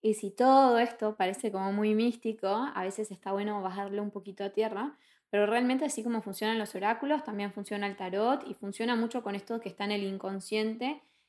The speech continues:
Y po-, podrán pensar, "No, pa, qué volado", pero realmente no es tan volado, porque si lo pensamos, nosotros, estando acá, tenemos acceso a un montón de estímulos y no tenemos la disponibilidad de nuestra conciencia de procesar todo lo que está pasando.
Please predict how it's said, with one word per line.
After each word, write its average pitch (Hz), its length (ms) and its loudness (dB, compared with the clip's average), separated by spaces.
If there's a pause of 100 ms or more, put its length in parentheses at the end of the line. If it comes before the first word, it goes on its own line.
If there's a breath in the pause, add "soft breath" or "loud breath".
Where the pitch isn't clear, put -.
(440 soft breath)
Y 196 360 -2 (140)
po-, 202 360 -4
podrán 220 320 4
pensar, 202 320 0
"No, 214 200 0
pa, 202 200 -2
qué 214 120 0
volado", 208 580 4
pero 185 160 -8
realmente 233 360 0
no 240 100 0
es 262 100 -2
tan 202 140 -8
volado, 185 300 -2
porque 190 160 -14
si - 100 -14
lo 180 140 -8
pensamos, 214 720 -2
nosotros, 185 640 -6
estando 226 340 -2
acá, 233 400 0 (240 loud breath)
tenemos 202 360 -2
acceso 196 340 -6
a - 20 -6
un 190 60 -4
montón 196 380 0
de 247 60 4
estímulos 254 720 2 (180)
y 196 180 -4
no 220 180 0
tenemos 233 360 4
la 220 80 2
disponibilidad 196 640 -2
de 247 60 2
nuestra 196 280 -4
conciencia 233 600 -2
de 196 200 2
procesar 190 520 -6
todo 226 160 0
lo 208 100 0
que 180 60 -16
está 196 200 -16
pasando. 185 500 -8